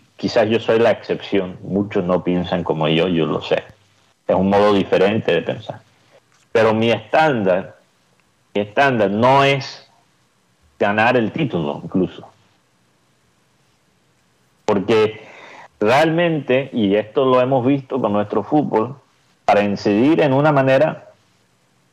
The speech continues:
internacional, ganar el título no es suficiente.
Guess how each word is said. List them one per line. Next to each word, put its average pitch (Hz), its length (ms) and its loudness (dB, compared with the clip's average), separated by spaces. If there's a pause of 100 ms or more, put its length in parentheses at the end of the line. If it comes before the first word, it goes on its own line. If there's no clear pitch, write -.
(120)
internacional, 107 960 0 (1040)
ganar 95 280 2
el 143 140 2
título 156 360 0
no 151 160 4
es 170 80 -2
suficiente. 170 760 -2